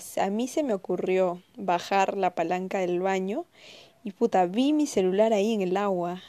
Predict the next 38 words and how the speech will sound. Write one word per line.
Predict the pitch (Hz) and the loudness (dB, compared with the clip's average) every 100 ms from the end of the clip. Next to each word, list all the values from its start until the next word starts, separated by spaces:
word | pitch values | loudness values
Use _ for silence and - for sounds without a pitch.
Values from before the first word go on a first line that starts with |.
| - | -6
y | 220 | 4
yo, | 247 262 - | 6 6 2
"No", | - 466 587 762 880 807 - - 539 571 359 - | -8 -2 0 0 -2 -4 -8 -2 0 0 -4 -4
y | 233 | 4
lo | 262 | 6
único | 302 339 285 | 6 4 2
que | 240 | 2
hice | 277 277 | 2 2
fue | 247 294 330 | 4 4 4
agarrar | - 196 196 277 | 4 4 6 4
mi | 339 277 | 2 2
celular, | 226 196 180 180 - - | 0 0 0 0 -4 -12
así | 180 - 196 | -10 -10 -4
con, | 208 185 _ | -4 -4 _
todo | - 202 | -12 -8
lleno | - 202 233 220 | -4 0 0 0
de | 165 | -2
pichi, | 180 180 - - | -4 -10 -12 -12
entonces | - 175 170 185 | -10 -6 -6 -4
agarré | 175 151 160 202 269 | -2 -2 -2 -4 -4
mi | 320 | -2
celular, | - 196 175 175 - _ - - - - - - - - | -2 0 2 0 -2 _ -20 -20 -20 -20 -20 -20 -14 -4
y | 226 | 0
no | 277 | 4
sabía | 320 330 | 6 6
qué | 320 | 4
hacer, | 294 330 311 - | 2 4 2 0
y | 247 240 | -2 -2
mis | 233 254 | -2 0
amigas | 254 285 330 233 | 2 4 4 4
agarraron, | 233 262 294 | 4 6 4
empezaron | 240 233 254 311 | 4 4 4 4
a | 240 | 2
secarlo, | - - 226 220 233 | 2 4 6 6 4
a | 240 | 0
secarlo, | 285 - 208 208 208 | -2 2 4 4 2
a | 214 | -2
secarlo, | 180 185 180 185 190 | -2 2 4 4 0